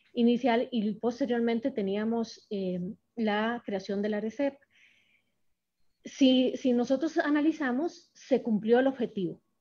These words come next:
El objetivo para, para, de esa normativa hace muchos años se cumplió. Hoy tenemos una cobertura eléctrica de más del noventa y nueve por ciento y, y tenemos una fuente, eh, o una combinación de generación renovable.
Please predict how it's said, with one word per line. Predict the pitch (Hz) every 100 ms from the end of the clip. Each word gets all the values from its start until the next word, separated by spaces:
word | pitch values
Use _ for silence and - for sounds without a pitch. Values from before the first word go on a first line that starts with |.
| _
El | - 208
objetivo | 196 208 214 285 320
para, | 320 277 214 - _
para, | 220 202 160
de | 190 226
esa | 233 277
normativa | 269 233 190 233 254 247 226
hace | 240
muchos | 233 233 240
años | 233 214 220
se | 220
cumplió. | 185 175 185 170 -
Hoy | 220
tenemos | 220 254 254 - - 254 247 247
una | 247
cobertura | 247 208 190 233
eléctrica | 220 233 - 262 294 294 _ _ _ _
de | 185 202
más | 202 202
del | 247
noventa | 226 185 185
y |
nueve | 180 202
por | 220 180
ciento | - 196 202 302 - _ _ _ _
y, | 247 240 254 262
y | 240
tenemos | 190 202 214 254
una | 240 233 233
fuente, | 254 226 226 226 254 233 226
eh, | 214 202
o | 208
una | 208 240 262
combinación | 269 233 190 180 269 240 190 -
de | 190 208
generación | 208 180 175 214 214 226
renovable. | 220 196 175 175 175